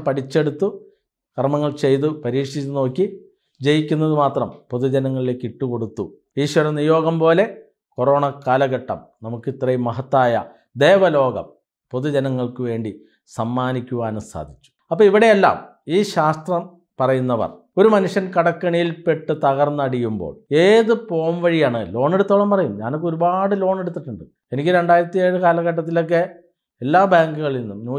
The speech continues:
ജനറേഷൻ ബാങ്കുകളിൽ നിന്ന്, എല്ലാ ബാങ്കുകളിൽ നിന്നും ലോൺ ഉണ്ടായിരുന്നു. അപ്പോൾ അതുകൊണ്ട് കടം എടുക്കുന്നതും കടം വീട്ടുന്നതും കടം പെടുന്നതും എല്ലാം ഒരാളും എൻ്റെ അടുത്ത് വന്ന് പറയേണ്ട യാതൊരു ആവശ്യമില്ല. അപ്പോൾ ഇതൊന്നും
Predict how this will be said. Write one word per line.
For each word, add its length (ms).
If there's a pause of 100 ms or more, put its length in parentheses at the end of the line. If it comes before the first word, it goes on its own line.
ജനറേഷൻ 500
ബാങ്കുകളിൽ 400
നിന്ന്, 220
എല്ലാ 280 (120)
ബാങ്കുകളിൽ 320
നിന്നും 180
ലോൺ 160
ഉണ്ടായിരുന്നു. 320 (460)
അപ്പോൾ 180
അതുകൊണ്ട് 320 (120)
കടം 280
എടുക്കുന്നതും 500 (140)
കടം 240
വീട്ടുന്നതും 420
കടം 240
പെടുന്നതും 420
എല്ലാം 220 (580)
ഒരാളും 540
എൻ്റെ 160
അടുത്ത് 180
വന്ന് 120 (100)
പറയേണ്ട 240 (120)
യാതൊരു 360
ആവശ്യമില്ല. 340 (420)
അപ്പോൾ 220
ഇതൊന്നും 380